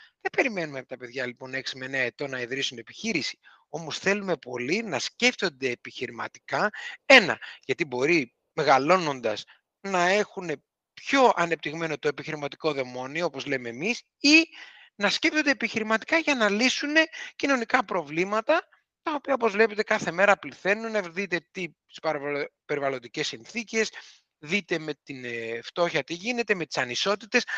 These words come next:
Αν, λοιπόν, από τη μικρή ηλικία τους εμφυσίσουμε αυτές τις δεξιότητες, ουσιαστικά φτιάχνουμε παγκόσμιους και ευρωπαίους πολίτες που σκέφτονται επιχειρηματικά και συμμετοχικά. Απ' την άλλη πλευρά τώρα, ο ύφεστος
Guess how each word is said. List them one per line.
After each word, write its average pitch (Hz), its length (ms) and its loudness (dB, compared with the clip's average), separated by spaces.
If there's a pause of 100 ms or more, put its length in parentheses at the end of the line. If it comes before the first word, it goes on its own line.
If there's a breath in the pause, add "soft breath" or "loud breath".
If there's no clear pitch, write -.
(120)
Αν, 277 240 2
λοιπόν, 254 320 0
από 185 200 -4
τη 175 100 -8
μικρή 156 360 -2
ηλικία 175 640 0 (400 loud breath)
τους - 160 -4
εμφυσίσουμε 180 640 0
αυτές 262 360 0
τις 170 160 -8
δεξιότητες, 143 760 -2 (240 loud breath)
ουσιαστικά 254 500 -2
φτιάχνουμε 220 720 -2 (200)
παγκόσμιους 196 760 -2
και 170 100 -4
ευρωπαίους 180 520 -2
πολίτες 160 500 -6 (380 loud breath)
που 214 80 -8
σκέφτονται 277 760 2 (200)
επιχειρηματικά 185 640 2
και 339 140 0
συμμετοχικά. 240 760 0 (1500)
Απ' 135 80 -2
την 131 160 -4
άλλη 240 160 4
πλευρά 208 420 0
τώρα, 202 300 2
ο 139 160 -8
ύφεστος 180 600 -6